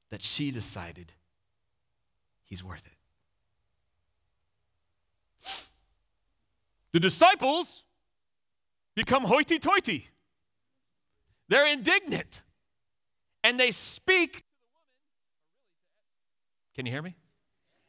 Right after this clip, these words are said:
It felt like I disappeared for a minute. And they're like, "What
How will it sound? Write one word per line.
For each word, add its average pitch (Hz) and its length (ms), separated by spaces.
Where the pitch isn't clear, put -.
It - 100
felt 170 140
like 151 120
I 135 40
disappeared 151 480
for 135 100
a 127 60
minute. 151 260
And 139 120
they're 202 120
like, 127 340
"What 185 600